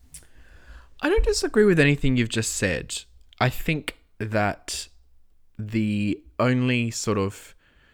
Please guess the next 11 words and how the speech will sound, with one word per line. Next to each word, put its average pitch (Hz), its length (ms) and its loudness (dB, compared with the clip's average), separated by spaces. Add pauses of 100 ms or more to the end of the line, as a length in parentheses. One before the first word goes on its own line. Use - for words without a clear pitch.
(880)
issue 120 460 2
with 104 160 0
the 101 80 -4
scene 104 380 -2
is 98 120 -8
that 98 160 0
it's - 280 -6 (400)
too 131 240 0
much 120 280 -2
too 113 140 -2
soon. 78 540 -8